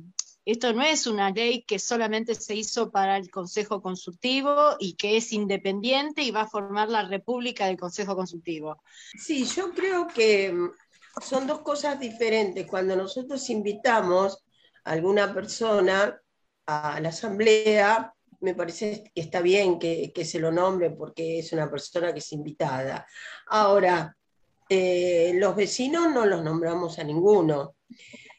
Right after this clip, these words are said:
Speaker 2: Eh, la señora esta que es, eh, un ceo del gobierno de la ciudad, ella no pertenece a la comuna.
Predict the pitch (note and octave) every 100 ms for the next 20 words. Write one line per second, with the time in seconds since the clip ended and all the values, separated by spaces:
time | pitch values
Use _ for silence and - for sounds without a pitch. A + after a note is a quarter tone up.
0 | _ G#3 G3 F#3+ F#3 F#3 F#3 F#3+ G3 -
1 | G#3 G#3 A#3 C4 B3 A3+ B3+ - G#3+ -
2 | F3+ F#3 G3 G3 F3+ D#3+ D3 C#3+ C#3 C#3+
3 | D3 D3 - D3 D3 D3 C3+ - A#3+ B3+
4 | A3 E3+ D#3 D3 D3+ D3+ E3+ E3+ F3 D#3+
5 | E3+ - G3 F3+ D#3+ F3+ - _ _ -
6 | - E4 F4 D4+ C4 B3+ G#3 G3+ C#4 -
7 | F3+ D#3 D3+ D3 D3 D3 C#3+ D#3+